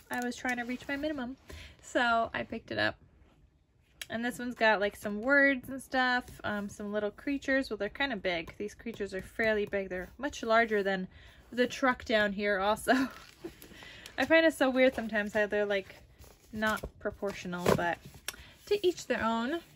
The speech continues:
Okay, then I also got this Under the Sea collection. Um, I have the six-by-six. I think I might have some ephemera and stuff. I have a couple of single sheets,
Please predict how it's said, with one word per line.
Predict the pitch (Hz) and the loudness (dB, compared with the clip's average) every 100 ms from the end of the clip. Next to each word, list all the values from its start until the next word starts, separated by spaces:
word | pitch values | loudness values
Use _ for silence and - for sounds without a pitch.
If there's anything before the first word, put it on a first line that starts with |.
| - - 247 | -20 -8 0
Okay, | 254 233 196 190 | 0 0 -2 0
then | 240 285 | 0 2
I | 330 | 4
also | 320 320 294 | 4 2 2
got | 254 247 | 4 2
this | 240 - - | -2 -2 2
Under | 233 247 | 2 4
the | 247 233 | 0 0
Sea | - 302 | 2 0
collection. | - 339 330 330 - - 330 339 359 349 | 4 6 8 8 2 2 4 6 4 0
Um, | - 226 220 214 208 - | 2 4 4 4 2 -2
I | 214 | -2
have | 214 233 240 | 2 4 4
the | 262 | 2
six-by-six. | - 240 - 226 220 - 311 320 - - | -4 -8 0 0 0 4 4 4 -4 -14
I | |
think | - 220 226 | -10 -8 -2
I | 240 240 | -2 -2
might | 220 214 202 | -2 0 -2
have | - 208 208 | 0 -2 -2
some | - 202 196 | -2 0 0
ephemera | 190 - 302 277 269 | -4 0 2 4 2
and | 262 | 0
stuff. | - 254 247 | 0 0 0
I | 226 | 0
have | 208 208 | 2 2
a | - | -2
couple | - 277 277 | -6 -2 0
of | 262 | 0
single | - 254 254 | -2 -2 -2
sheets, | 247 254 240 - | -2 -2 -2 -6